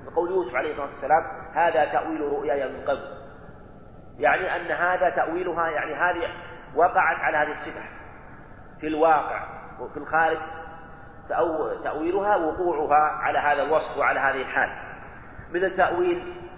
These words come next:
السنة، تأويل الأمر والنهي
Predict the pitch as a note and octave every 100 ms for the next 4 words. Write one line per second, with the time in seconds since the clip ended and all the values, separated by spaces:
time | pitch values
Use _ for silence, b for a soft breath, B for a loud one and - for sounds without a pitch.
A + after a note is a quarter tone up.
0 | - - - - - - - - - -
1 | - - - - - C#3 - - F3+ D#3
2 | - E3 D#3+ E3+ D#3 D3 D3 C#3+ C#3 D3+
3 | D3+